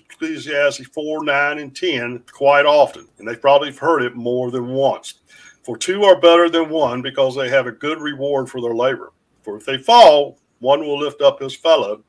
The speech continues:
but woe to him who is alone, and when he falls, he has not another to lift him up." On this program, I'm privileged to have one of my friends I've known for quite some time. He and I have attended to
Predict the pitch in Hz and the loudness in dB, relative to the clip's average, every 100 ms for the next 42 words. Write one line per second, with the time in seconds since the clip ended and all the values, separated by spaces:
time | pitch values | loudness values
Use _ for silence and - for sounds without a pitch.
0 | _ - 110 110 127 151 156 82 - 139 | _ -8 -8 0 2 2 -4 -12 -10 -8
1 | 131 120 120 120 120 120 110 120 131 123 | -8 -8 -8 -8 -6 -6 -6 -2 0 0
2 | 98 98 _ - 104 120 135 165 202 175 | -2 -12 _ -20 -12 -10 -8 -2 4 4
3 | 113 107 - 113 110 113 110 120 123 135 | 4 -2 -10 -14 -8 -6 -6 -6 -6 2
4 | 139 127 101 - 104 104 101 107 107 107 | 4 4 2 -12 -14 -14 -14 -10 -6 -6
5 | - _ _ _ _ - _ _ _ _ | -8 _ _ _ _ -20 _ _ _ _
6 | - 156 196 - 208 202 151 131 180 202 | -4 2 2 8 8 8 6 4 4 4
7 | 190 151 135 160 170 165 165 143 127 - | 2 0 4 6 4 2 0 2 0 0
8 | 165 190 185 147 131 143 180 165 127 160 | 0 0 2 0 0 0 -2 -4 -6 0
9 | 180 170 151 143 135 156 180 185 139 170 | 0 0 -6 -8 -4 -2 -2 -4 -8 -8
10 | 175 139 151 180 151 120 117 - 180 180 | -6 -4 -2 -2 -2 -4 -4 -8 -4 -4
11 | 190 190 - 117 | -4 -12 -12 -12